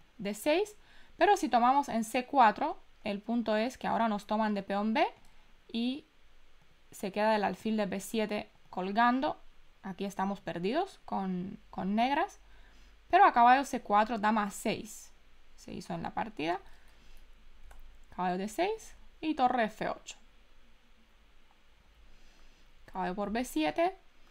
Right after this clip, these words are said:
alfil D seis, la torre se queda en la columna F. Le jugaron E cuatro y aquí las cosas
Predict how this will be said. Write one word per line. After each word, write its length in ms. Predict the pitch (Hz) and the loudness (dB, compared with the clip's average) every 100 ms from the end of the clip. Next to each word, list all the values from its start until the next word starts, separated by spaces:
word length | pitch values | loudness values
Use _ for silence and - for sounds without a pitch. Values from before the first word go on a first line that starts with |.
| - - - - - - - - - 196 | -20 -20 -20 -20 -20 -20 -20 -20 -14 -10
alfil 300 | 190 208 196 | -8 -6 -6
D 100 | 214 | -4
seis, 540 | - 339 359 370 - - - | 2 4 4 0 -10 -20 -14
la 80 | - | -10
torre 320 | 190 202 214 | -6 -6 -6
se 180 | 202 190 | -8 -8
queda 380 | 190 190 185 - - - - - - - - - - - | -4 -2 -2 -4 -14 -16 -18 -20 -20 -20 -20 -20 -18 -8
en 160 | 196 | -2
la 100 | 190 | -2
columna 460 | 190 196 208 254 320 | 0 -2 2 2 2
F. 280 | - 381 - - - - - _ - - - - - - - - - - - - - - - | 0 -4 -4 -20 -20 -20 -20 _ -20 -20 -20 -20 -20 -20 -20 -20 -20 -20 -20 -20 -20 -18 -10
Le 100 | 190 | -6
jugaron 380 | 190 190 190 | 0 0 0
E 60 | 196 | -6
cuatro 580 | - 190 160 196 427 - - - - - - - | 2 4 4 2 -4 -4 -20 -20 -20 -20 -12 -2
y 60 | |
aquí 260 | 240 247 285 | -2 -2 -2
las 180 | 226 - | -2 -2
cosas 420 | 208 220 220 | -4 -2 -6